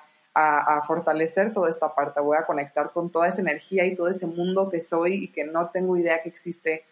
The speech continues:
porque nadie me lo ha enseñado y yo no me he puesto a explorarlo, no le he dedicado tiempo a conocer qué hay más allá, eh, cuál es mi verdadera esencia y que, y que realmente es más simple, yo creo, que de lo que pensamos, pero como tú dices, requiere ese tiempo y ese silencio.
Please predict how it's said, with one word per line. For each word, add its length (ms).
porque 300
nadie 300
me 80
lo 80
ha 20
enseñado 580
y 140
yo 160
no 140
me 320
he 40
puesto 380
a 40
explorarlo, 520
no 140
le 100
he 40
dedicado 340
tiempo 340
a 80
conocer 380
qué 120
hay 140
más 240
allá, 320
eh, 600
cuál 200
es 80
mi 80
verdadera 400
esencia 540
y 140
que, 380
y 140
que 100
realmente 360
es 60
más 240
simple, 380
yo 100
creo, 160
que 80
de 80
lo 140
que 80
pensamos, 720
pero 500
como 220
tú 80
dices, 240
requiere 380
ese 160
tiempo 380
y 80
ese 140
silencio. 540